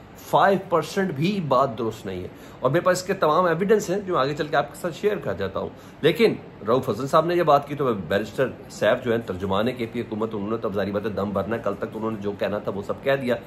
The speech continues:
उन्होंने सीधा बोला भी कि मेरे पास कोई इतलात नहीं थी, हमारे पास थी, हमें किसी किस्म का कोई confirmation नहीं थी कि वो किधर हैं। तो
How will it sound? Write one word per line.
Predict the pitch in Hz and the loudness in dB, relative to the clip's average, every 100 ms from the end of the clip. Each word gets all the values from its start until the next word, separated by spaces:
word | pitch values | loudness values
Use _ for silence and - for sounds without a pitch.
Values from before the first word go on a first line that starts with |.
| - - | -12 -4
उन्होंने | 110 110 110 - | 0 0 -2 -8
सीधा | 123 127 | 0 2
बोला | 127 165 | 2 2
भी | 165 | 0
कि | 147 | 0
मेरे | 123 117 | 0 -2
पास | 123 | -2
कोई | 123 | -4
इतलात | 107 104 110 107 | -2 0 0 0
नहीं | 120 | -2
थी, | 120 | -2
हमारे | 113 104 113 | -2 -2 -4
पास | - | -4
थी, | 131 | -4
हमें | 117 113 | -4 -4
किसी | 120 131 | -10 -10
किस्म | 127 120 | -8 -8
का | 117 | -8
कोई | 113 120 120 - - - - - | -4 -4 -6 -10 -18 -18 -16 4
confirmation | 151 139 147 151 185 | 4 6 2 2 2
नहीं | 165 127 113 | 2 2 0
थी | |
कि | 113 | -2
वो | 117 104 | -2 -2
किधर | 107 98 95 | -2 0 0
हैं। | 90 - - - - - - | -2 -8 -18 -18 -18 -16 0
तो | 123 120 113 107 95 | 4 6 6 4 2